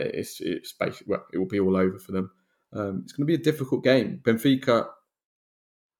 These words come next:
have been statistically the best team in Europe this, this season. They've played eleven, won eleven.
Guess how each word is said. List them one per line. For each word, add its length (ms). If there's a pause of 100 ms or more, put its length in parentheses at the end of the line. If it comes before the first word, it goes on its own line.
(140)
have 320
been 420 (400)
statistically 960 (520)
the 80
best 260
team 160
in 80
Europe 380 (100)
this, 300
this 160
season. 400 (240)
They've 180
played 320
eleven, 540
won 300
eleven. 480